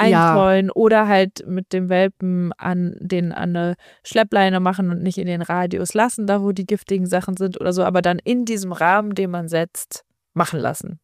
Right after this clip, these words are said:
Speaker 2: würdest du sagen?
Speaker 1: Ja, auf jeden Fall. Und, ähm,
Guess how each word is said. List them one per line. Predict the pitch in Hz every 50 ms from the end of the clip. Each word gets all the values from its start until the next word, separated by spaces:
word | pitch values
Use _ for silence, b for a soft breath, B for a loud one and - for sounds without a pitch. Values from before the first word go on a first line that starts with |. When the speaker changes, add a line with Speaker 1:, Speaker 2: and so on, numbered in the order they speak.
| _ _ -
Speaker 2:
würdest | 165 143 - - - -
du | 165
sagen? | - - - - - 170 175
Speaker 1:
Ja, | 180 170 160 165 165 139
auf | 92 - -
jeden | - - 139 104 - - -
Fall. | - - - - - 101 98 - - B B B B B B B _
Und, | - 233 240 247 247 240 233 214 - 208 - -
ähm, | 202 220 220 226 226 220 226 226 214 -